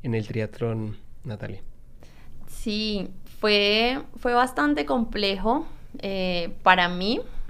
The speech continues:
Speaker 2: inicialmente, correr, porque llevaba toda una vida en la posición de patinaje. Para, para nuestros oyentes, patinar, pues, siempre estoy en una posición de noventa grados, casi como sentada.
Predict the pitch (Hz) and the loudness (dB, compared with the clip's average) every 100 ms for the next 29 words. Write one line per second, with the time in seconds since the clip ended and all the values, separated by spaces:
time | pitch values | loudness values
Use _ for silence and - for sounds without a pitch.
0 | - 196 202 185 190 175 175 196 208 202 | -4 -4 -4 -4 0 2 2 0 -2 -2
1 | 214 214 208 - 190 175 170 - - - | -2 -2 -2 0 2 4 2 2 -4 -20
2 | - - - - - 180 - 180 175 160 | -20 -20 -20 -12 -10 -8 -6 -6 -2 0
3 | 156 175 202 208 247 262 277 285 269 269 | 4 6 4 2 0 2 2 2 2 2
4 | 277 240 208 202 190 185 170 185 220 208 | 0 0 0 -2 -8 -8 -8 -4 -2 -2
5 | 180 214 226 175 165 - - 180 170 160 | -2 0 0 -2 -6 -12 -12 -6 -4 -4
6 | - - 175 175 180 185 185 190 185 180 | -4 -2 -2 -2 -2 -2 0 0 2 2
7 | 185 185 214 226 220 220 180 175 196 208 | 0 0 0 0 -4 -2 -2 -2 -4 -2
8 | 214 208 220 220 220 214 208 220 214 175 | -2 -4 -4 -2 -2 0 -2 -2 -2 -2
9 | 170 190 208 180 160 170 190 196 196 196 | -2 -2 -2 -4 -2 0 2 4 4 2
10 | - 190 190 208 208 202 202 185 160 160 | 0 -2 -2 -6 -4 -6 -4 -4 -4 0
11 | 151 165 | 0 0